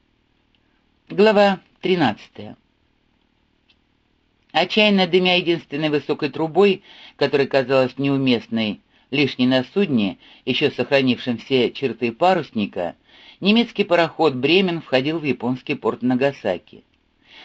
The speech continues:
На палубе среди немногочисленных пассажиров находился Пуэль. Испанец с жадным любопытством осматривал порт,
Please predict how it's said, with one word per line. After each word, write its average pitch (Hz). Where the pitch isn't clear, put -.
На 208
палубе 185
среди 131
немногочисленных 127
пассажиров 147
находился 165
Пуэль. 110
Испанец 156
с 110
жадным 151
любопытством 117
осматривал 110
порт, -